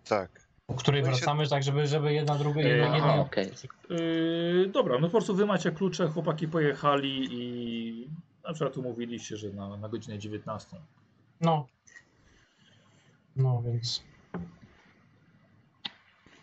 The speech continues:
Speaker 3: Yy, co robicie?
Speaker 2: No ja mam sprawę do tego pokoju Blaina wejść, tylko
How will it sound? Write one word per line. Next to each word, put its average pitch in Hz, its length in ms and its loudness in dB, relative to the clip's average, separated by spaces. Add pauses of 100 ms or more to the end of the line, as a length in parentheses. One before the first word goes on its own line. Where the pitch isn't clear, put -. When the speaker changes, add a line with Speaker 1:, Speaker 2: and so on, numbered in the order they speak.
(360)
Speaker 3:
Yy, 131 180 2
co 208 160 2
robicie? 165 360 0 (2000)
Speaker 2:
No 139 80 6
ja 190 40 6
mam 226 100 2
sprawę 208 260 2
do 202 100 -4
tego 202 180 0
pokoju 196 320 2
Blaina 202 280 2
wejść, 131 280 0
tylko 147 220 0